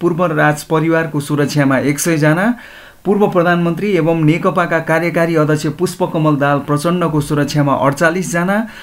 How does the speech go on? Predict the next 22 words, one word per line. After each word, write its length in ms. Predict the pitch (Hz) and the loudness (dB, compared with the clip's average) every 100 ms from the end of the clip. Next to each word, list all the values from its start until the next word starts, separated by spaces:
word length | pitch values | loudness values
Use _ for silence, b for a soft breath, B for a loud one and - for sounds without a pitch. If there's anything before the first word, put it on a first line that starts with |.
| B - | B 0
राप्रपाका 600 | 156 - 196 196 185 185 | 0 2 0 0 0 0
अध्यक्ष 540 | 143 160 175 175 226 | 2 2 0 0 0
तथा 180 | 185 170 | 2 0
पूर्व 320 | 160 185 190 | 0 0 2
गृहमन्त्री 580 | 156 156 165 165 160 233 | 2 2 2 0 0 -2
कमल 340 | 233 165 170 160 | 0 0 0 2
थापाको 420 | 147 156 151 151 | 2 2 0 -2
सुरक्षामा 580 | 156 156 151 160 160 175 B B B - | 0 0 0 2 2 0 B B B 2
तेह्र 280 | 226 240 202 | 4 4 2
जना 260 | 185 185 | -2 -2
सशस्त्र 500 | 160 160 160 151 151 | -2 -2 -2 -2 -4
प्रहरी 320 | 143 143 143 | 0 2 2
खटाइएको 580 | 147 139 135 135 135 127 | 2 0 2 2 2 0
छ। 100 | 123 127 107 B B B B | 0 0 -2 B B B B
प्रश्न 340 | - 160 196 180 | 0 2 2 2
गम्भीर 360 | 165 170 220 | 2 2 2
छ, 120 | 214 214 247 | 2 2 2
सुरक्षाको 640 | - 170 170 170 170 180 | 2 2 2 2 0 2
नाममा 340 | 165 170 190 220 | 0 0 0 0
जनताले 520 | 151 160 160 180 190 | 0 0 2 0 0
तिरेको 440 | 185 170 170 170 151 | -2 0 0 0 -2
करबाट 500 | 156 160 156 151 | -2 0 0 0